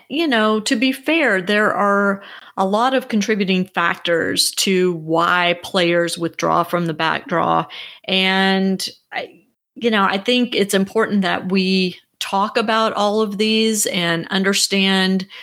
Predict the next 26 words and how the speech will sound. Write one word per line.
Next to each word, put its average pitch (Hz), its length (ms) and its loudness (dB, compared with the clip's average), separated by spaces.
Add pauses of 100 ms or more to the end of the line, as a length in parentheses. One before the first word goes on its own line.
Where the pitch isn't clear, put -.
(160)
maybe 190 260 0
some 196 240 0
of 190 100 0
the, 175 640 0 (400)
you 180 100 -4
know, 160 200 -2
lesser 185 880 0 (680)
obvious 202 680 0
facts 233 460 -2
about 208 340 0
why 196 240 0
people 226 380 -2
are 202 100 2
pulling 202 400 -2
out. 240 400 0 (440)
But 254 260 2 (460)
just 359 240 0
so 349 140 0
my, 190 540 0
my 196 160 0
listeners 208 500 0
know, 185 300 2
I - 100 0
mean, 220 400 0
you 247 340 -2
are 202 640 0